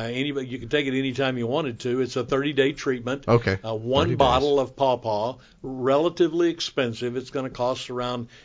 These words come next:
Speaker 1: eighty to a hundred dollars for a
Speaker 2: Okay.
Speaker 1: bottle of that. But it's a once a year thing, and it, uh, it, it tries to take those abnormal cells when they're just beginning, before they've had a chance to develop into a disease.
Speaker 2: Mm-hmm.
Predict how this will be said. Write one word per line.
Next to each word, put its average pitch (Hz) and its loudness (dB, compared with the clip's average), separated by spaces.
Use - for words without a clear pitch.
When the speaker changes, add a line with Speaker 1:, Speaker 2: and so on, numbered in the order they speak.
Speaker 1:
eighty 127 -2
to 131 -4
a 120 -2
hundred 123 -4
dollars 113 0
for 85 -4
a - 2
Speaker 2:
Okay. 101 0
Speaker 1:
bottle 107 -4
of 104 -6
that. 110 -4
But 190 4
it's 190 -2
a 175 6
once 160 0
a 156 0
year 139 0
thing, 135 -6
and 120 -4
it, 113 -8
uh, 113 -2
it, 117 -10
it - -10
tries 156 0
to 156 -16
take 160 0
those 135 0
abnormal 165 -2
cells 151 0
when 135 -6
they're 117 -2
just 131 -2
beginning, 135 -4
before 131 0
they've 151 0
had 147 0
a 139 -6
chance 135 -6
to 131 -6
develop 123 0
into 156 0
a 120 0
disease. 120 -2
Speaker 2:
Mm-hmm. 98 0